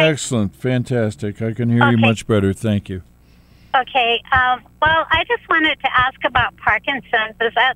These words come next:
Speaker 2: just something that occurs with, I don't know. I don't know anything about it, but, um,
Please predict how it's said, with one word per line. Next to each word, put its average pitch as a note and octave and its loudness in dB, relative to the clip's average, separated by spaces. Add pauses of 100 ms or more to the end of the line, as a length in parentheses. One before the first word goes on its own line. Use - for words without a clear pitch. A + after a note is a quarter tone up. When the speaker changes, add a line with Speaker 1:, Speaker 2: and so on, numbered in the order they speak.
Speaker 2:
just C4 -2 (800)
something - -2
that A3+ 0
occurs B3 -2
with, G#3 0 (800)
I B3 2
don't B3+ 0
know. C4+ 0
I C4 4
don't C4+ 0
know C#4 2
anything C#4 -2
about B3 0
it, G#3+ 0
but, G#3 0 (180)
um, G#3 0